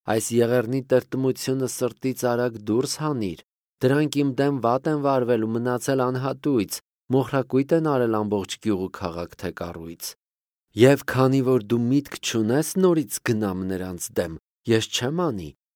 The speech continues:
որովհետև սրտիդ ցավը լավ գիտեմ։ Իմ սիրտը քո սրտի նման լի է ցավով ու հոգսով, ուստի բարի վճիռ կանենք կռվի մասին երկուսով։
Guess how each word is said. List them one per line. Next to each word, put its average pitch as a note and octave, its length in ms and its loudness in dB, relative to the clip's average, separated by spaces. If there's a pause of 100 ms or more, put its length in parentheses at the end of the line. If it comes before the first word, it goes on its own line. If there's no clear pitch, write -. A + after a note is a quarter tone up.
որովհետև F#2+ 520 2
սրտիդ A#2 560 -6
ցավը G2+ 460 -6
լավ G#2+ 360 -2
գիտեմ։ G2 460 -12 (960)
Իմ C#3 180 2
սիրտը D#3 680 2
քո D3 220 -2
սրտի C#3 460 0
նման C3 400 0
լի B2 240 0
է B2 140 2
ցավով G#2+ 520 -2
ու G2 120 -2
հոգսով, F#2+ 680 -4 (280)
ուստի A#2+ 360 -4
բարի G#2+ 300 -2
վճիռ A2 440 -4
կանենք D3+ 640 -4
կռվի F#2+ 400 -6
մասին F2 500 -10
երկուսով։ E2+ 800 -14